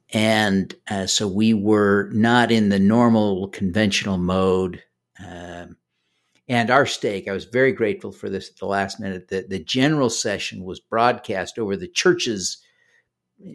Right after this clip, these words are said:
fancy new broadcast system. And so we watched state conference like general conference, and it was awesome.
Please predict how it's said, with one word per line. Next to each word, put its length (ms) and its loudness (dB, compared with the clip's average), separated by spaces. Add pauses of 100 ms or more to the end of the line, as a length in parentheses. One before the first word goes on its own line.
fancy 440 0
new 260 2
broadcast 720 -2
system. 480 -8
And 200 -8
so 640 0
we 160 -2
watched 540 2
state 340 2
conference 560 2
like 220 0
general 320 2
conference, 600 -6
and 100 -2
it 80 -8
was 160 -8
awesome. 420 -4